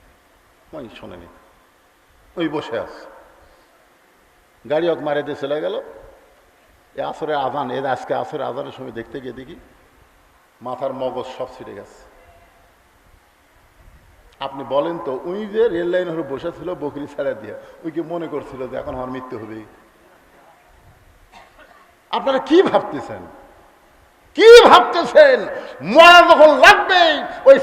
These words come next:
চারতলা পাঁচতলার দিকে তাকায় মরেন না। এরকম ঘাড় কাত করে বারবার দেখতেছে। কি দেখতেছে বাবা? "হুজুর, ছয় তলার ভিত দিছি তো, চারতলা হচ্ছে, রড বার করে দিছি হুজুর, দোয়া করবেন,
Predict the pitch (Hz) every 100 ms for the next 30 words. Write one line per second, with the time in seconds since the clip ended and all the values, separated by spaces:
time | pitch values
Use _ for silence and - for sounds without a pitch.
0 | - 294 277 311 285 269 269 269 269 254
1 | 220 240 240 226 233 214 208 196 190 165
2 | 110 - - - - - _ _ _ _
3 | _ _ _ _ _ _ _ - 185 180
4 | 190 143 160 175 170 175 - 165 156 156
5 | 147 117 131 - 113 113 220 180 - 127
6 | 123 117 117 120 - - - - _ _
7 | 160 180 208 - 190 185 180 170 139 151
8 | - 143 165 180 190 185 180 175 147 131
9 | 127 147 160 254 - 180 170 139 - 131
10 | 123 120 160 185 208 113 110 107